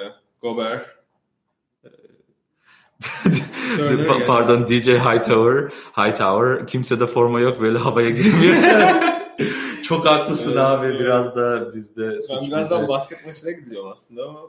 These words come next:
Speaker 1: formayı unuttum.
Speaker 2: Forma benim yıkamadım ya.
Speaker 1: <laughs>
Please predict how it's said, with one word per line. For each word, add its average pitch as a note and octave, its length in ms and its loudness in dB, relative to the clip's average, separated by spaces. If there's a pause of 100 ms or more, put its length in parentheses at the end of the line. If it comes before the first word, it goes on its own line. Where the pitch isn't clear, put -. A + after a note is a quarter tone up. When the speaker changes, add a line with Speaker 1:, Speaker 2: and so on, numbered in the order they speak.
(180)
Speaker 1:
formayı A#2 420 -20
unuttum. A2+ 420 -20 (340)
Speaker 2:
Forma G#2+ 440 2
benim A#2+ 520 0 (500)
yıkamadım G#2+ 640 -4
ya. D2+ 340 -6
Speaker 1:
<laughs> - 0 -